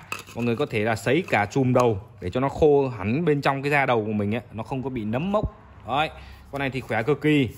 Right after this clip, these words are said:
mọi người nhá, có cấp độ này. Đấy, làm gió lạnh này. Đấy là thông thường này, cấp độ một của nóng này,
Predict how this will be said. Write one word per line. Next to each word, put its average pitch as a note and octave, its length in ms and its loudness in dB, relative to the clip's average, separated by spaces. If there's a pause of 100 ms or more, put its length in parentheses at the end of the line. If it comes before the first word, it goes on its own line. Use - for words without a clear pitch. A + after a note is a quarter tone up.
(120)
mọi A2+ 120 -8
người B2 140 0
nhá, D3+ 140 -2
có C#3+ 140 -6
cấp F3+ 180 -4
độ D3 280 0
này. A#2+ 140 -2 (680)
Đấy, A#2 220 -4 (120)
làm B2 320 -2
gió F3+ 440 0
lạnh E3+ 260 -2
này. B2 160 -6 (300)
Đấy A#2 200 -4
là A#2+ 100 -2
thông C#3 220 -2
thường B2 260 2
này, A2+ 140 0 (340)
cấp F3+ 120 -8
độ D#3 200 0
một C3 460 0
của G#2+ 140 -4
nóng A#2+ 240 0
này, E3+ 120 -2